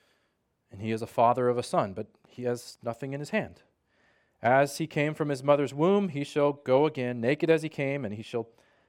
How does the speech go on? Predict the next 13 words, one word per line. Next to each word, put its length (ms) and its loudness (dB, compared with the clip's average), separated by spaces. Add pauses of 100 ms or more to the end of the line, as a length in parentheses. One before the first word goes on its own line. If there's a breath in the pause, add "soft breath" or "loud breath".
(160)
take 260 4
nothing 360 2
for 240 -2
his 160 -6
toil 340 -2
that 160 -6
he 120 -8
may 160 -6
carry 400 -6
away 240 -6
in 80 -12
his 140 -14
hand. 340 -10